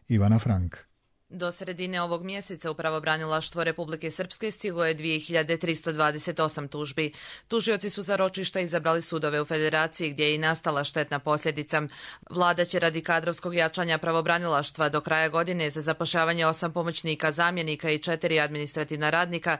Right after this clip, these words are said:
Speaker 2: izdvojiti tristo pedeset hiljada maraka, najavljuje ministar Selman.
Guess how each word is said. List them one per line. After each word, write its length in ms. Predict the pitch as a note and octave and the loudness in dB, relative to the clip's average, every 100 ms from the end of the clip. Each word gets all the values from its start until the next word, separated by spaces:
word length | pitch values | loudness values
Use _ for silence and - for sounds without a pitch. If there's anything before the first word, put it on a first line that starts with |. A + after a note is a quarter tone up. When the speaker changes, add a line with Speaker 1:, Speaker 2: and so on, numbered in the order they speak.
| - - - | -4 -12 -8
Speaker 2:
izdvojiti 420 | G3+ G3+ F#3+ F#3 | 0 2 2 0
tristo 340 | E3 D#3+ D#3+ | -2 -2 -2
pedeset 440 | D#3 D3 D3 D#3+ - | 0 0 0 -2 -4
hiljada 340 | E3 D3+ D#3 | 0 0 2
maraka, 420 | E3+ E3 D3+ D#3 | 2 2 0 -2
najavljuje 480 | E3 F3 D3+ C#3+ D3 | 2 4 4 2 -2
ministar 440 | D3 D3 - D#3 | -2 -4 -2 -2
Selman. 540 | C#3+ D3+ C#3 C#3+ C#3+ | 0 0 0 0 -2